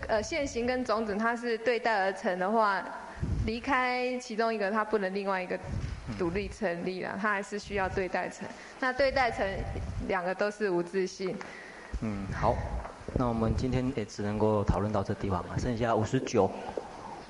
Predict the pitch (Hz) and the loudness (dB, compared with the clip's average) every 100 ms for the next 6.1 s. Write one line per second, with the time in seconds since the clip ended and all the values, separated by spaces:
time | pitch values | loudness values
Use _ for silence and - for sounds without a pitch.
0 | - - 123 113 131 135 143 175 147 123 | -16 -6 -2 -2 0 2 6 6 6 4
1 | 139 127 117 107 - - - - - - | 4 4 2 2 0 -6 -14 -14 -16 -2
2 | - 95 - - - - - 120 120 117 | -2 -2 -6 -8 -8 -6 -2 0 2 0
3 | 113 - 151 147 139 - 147 123 123 131 | -2 0 2 2 2 4 6 8 6 6
4 | 120 123 127 123 117 117 117 113 117 120 | 4 2 0 0 2 4 4 2 0 -2
5 | 123 - - 120 117 107 104 127 117 110 | -6 -2 2 2 2 0 0 2 4 2